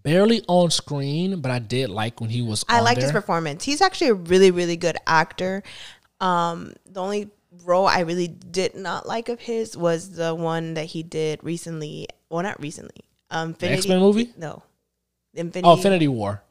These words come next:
Speaker 2: Infinity.
Speaker 1: Where he's, uh, playing the giant.
Speaker 2: Yeah, that's the only role that
Speaker 1: Yeah,
Speaker 2: I,
Speaker 1: that was, that
Speaker 2: of
Speaker 1: was
Speaker 2: his that I didn't
Speaker 1: that was
Speaker 2: like.
Speaker 1: more
Speaker 2: But
Speaker 1: of
Speaker 2: the
Speaker 1: a
Speaker 2: rest of
Speaker 1: cameo.
Speaker 2: them.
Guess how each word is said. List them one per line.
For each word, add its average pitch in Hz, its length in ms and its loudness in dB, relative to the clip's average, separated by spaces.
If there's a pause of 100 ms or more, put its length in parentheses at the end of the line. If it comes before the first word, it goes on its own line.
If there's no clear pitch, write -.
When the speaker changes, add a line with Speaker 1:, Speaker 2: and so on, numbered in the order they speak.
Speaker 2:
Infinity. 175 280 -12
Speaker 1:
Where 127 80 -2
he's, 120 200 -2
uh, 110 240 -4
playing 123 220 -2
the 107 80 -4
giant. 101 360 -6 (120)
Speaker 2:
Yeah, 180 240 -4
that's 208 220 2
the 233 60 0
only 220 160 2
role 190 160 2
that 180 100 4
Speaker 1:
Yeah, 175 60 6
Speaker 2:
I, 165 40 6
Speaker 1:
that 175 100 8
was, 165 100 2
that - 120 8
Speaker 2:
of - 60 8
Speaker 1:
was 240 100 8
Speaker 2:
his 208 120 6
that 185 120 8
I 175 80 6
didn't 170 220 2
Speaker 1:
that 165 80 -4
was - 20 -
Speaker 2:
like. 123 80 -2
Speaker 1:
more - 20 2
Speaker 2:
But 196 160 6
Speaker 1:
of 208 60 6
Speaker 2:
the 226 60 10
Speaker 1:
a - 40 12
Speaker 2:
rest 262 120 8
of 196 40 -4 (120)
Speaker 1:
cameo. 170 60 4
Speaker 2:
them. 165 320 2